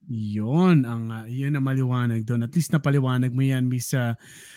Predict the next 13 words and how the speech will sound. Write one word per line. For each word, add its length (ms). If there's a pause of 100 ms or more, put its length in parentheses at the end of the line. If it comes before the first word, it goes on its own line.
(220)
Lloyda. 720
Um, 560
may 80
katulong 400
ka 80
ba 160
dito? 400
Di, 240
ah, 320
yung 240
dati 240
mo 160
bang 560